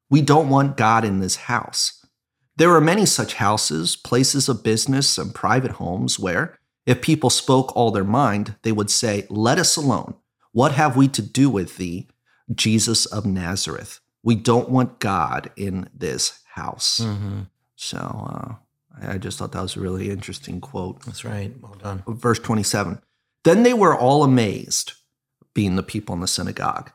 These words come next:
Speaker 2: Mm-hmm.
Speaker 1: "And so they begin to ask each other, 'What is this? A new teaching with authority? He commands even the unclean spirits and they obey him.'"
Speaker 2: Yeah.
Speaker 1: Uh, the people are obviously shocked by Jesus's power,
Speaker 2: Yeah.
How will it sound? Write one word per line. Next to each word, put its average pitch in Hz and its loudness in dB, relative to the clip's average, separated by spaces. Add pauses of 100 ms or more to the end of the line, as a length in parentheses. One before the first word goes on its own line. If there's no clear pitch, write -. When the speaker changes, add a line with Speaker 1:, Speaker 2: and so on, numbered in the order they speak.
Speaker 2:
Mm-hmm. 104 -6 (100)
Speaker 1:
"And 135 8
so 175 2
they 190 6
begin 147 2
to - -4
ask 127 0
each 104 -6
other, - -10
'What 135 2
is 175 6
this? - -4 (180)
A 117 4
new 127 8
teaching 147 -2
with 120 -2
authority? 117 -2 (120)
He 175 2
commands 143 2
even 143 2
the 123 -2 (120)
unclean 117 2
spirits - -2
and 107 0
they 101 -2
obey 92 -6
him.'" 165 -6 (220)
Speaker 2:
Yeah. 104 -20 (380)
Speaker 1:
Uh, 95 -4
the 92 -10
people 139 0
are 110 6
obviously 110 0
shocked - -2
by 98 -6
Jesus's 92 -6
power, 113 0
Speaker 2:
Yeah. 95 -8